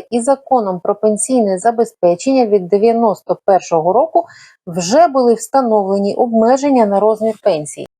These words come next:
які хоч, е, і змінювалися, але завжди мали свій максимум. Але головне те, що пенсійні внески сплачувалися з усієї заробітної плати.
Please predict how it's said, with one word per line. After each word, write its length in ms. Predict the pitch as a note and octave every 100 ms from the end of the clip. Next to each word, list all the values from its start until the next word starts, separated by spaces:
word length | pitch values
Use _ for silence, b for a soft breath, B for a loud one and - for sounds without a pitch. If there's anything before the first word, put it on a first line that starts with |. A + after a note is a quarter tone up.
| -
які 380 | A3+ A#3 D4 C#4+
хоч, 440 | - - - - -
е, 340 | G3+ G3 G3 -
і 340 | G3+ G3+ G3
змінювалися, 840 | E3+ G3 F#3 G#3 D4 E4+ E4 E4 -
але 220 | G#3 G#3
завжди 460 | G3 F#3+ F#3+ A#3+ B3+
мали 280 | G3+ G3+
свій 240 | G3 G#3 F#3+
максимум. 520 | D#3+ C3 - C#3+ - D#3+ _ _ _ B B B B _
Але 300 | A3 D4 E4+
головне 640 | C4+ D4 C#4+ B3 B3 F#3+ - _
те, 280 | D#4+ G4 G4+ _ _ _ _
що 300 | - - B3
пенсійні 760 | B3 C#4+ C#4 - B3+ F#3 F3
внески 640 | E3 G3+ C4+ F#4 F#4 - G#3+
сплачувалися 1000 | - A3+ C4 D#4 A#3 G#3 F#3 E3+ E3+ D#3+
з 160 | - -
усієї 760 | C4 C4 C4+ A3+ F#3+ F#3 C4+
заробітної 680 | A#3+ G#3+ F#3+ E3+ G3+ A#3 A3+
плати. 480 | A3 F3 C#3+ -